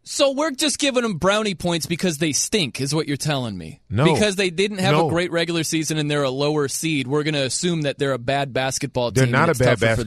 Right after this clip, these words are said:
Speaker 2: basketball team. They're in the Final Four. No bad basketball teams go to the Final Four.
Speaker 1: Right, right. Th-, okay, that, I agree with you. So why are we grading on a curve?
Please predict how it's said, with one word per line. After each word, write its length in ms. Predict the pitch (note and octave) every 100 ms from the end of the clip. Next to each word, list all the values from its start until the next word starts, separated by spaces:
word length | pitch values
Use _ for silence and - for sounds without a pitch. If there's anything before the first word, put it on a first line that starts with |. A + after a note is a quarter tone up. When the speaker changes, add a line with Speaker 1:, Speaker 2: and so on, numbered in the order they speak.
| A2
Speaker 2:
basketball 180 | G#2+
team. 340 | G2+ A#2+ G2+ D#2+
They're 180 | D#2+ B2+
in 120 | B2 A#2+
the 80 |
Final 300 | A#2 B2 B2
Four. 400 | A2+ C3 C3+ F#2 -
No 180 | F#2+ B2+
bad 280 | A#2 B2+ A#2
basketball 440 | A#2+ B2 A#2 G#2+
teams 260 | G2+ A2 F#2+
go 100 | G2+
to 120 | G2+
the 80 | G2
Final 260 | F#2 G#2 F2
Four. 300 | A2 A2+ -
Speaker 1:
Right, 220 | G#4 A#4 G#3
right. 260 | D#4+ E4
Th-, 140 | - A#3+
okay, 300 | - - F#4+
that, 280 | F#3 F#3 E3
I 160 | E3 D#3+
agree 280 | F3 E3 C#4+
with 200 | D#4+ -
you. 100 | C3
So 140 | - F3
why 520 | D#3 F3 G3+ A3+ G#3+ -
are 140 | E3+
we 120 | F3+
grading 380 | D#3+ D#3+ F#3+ F#3+
on 140 | E3+ C#3+
a 40 |
curve? 540 | - F#3 B3 G2+ -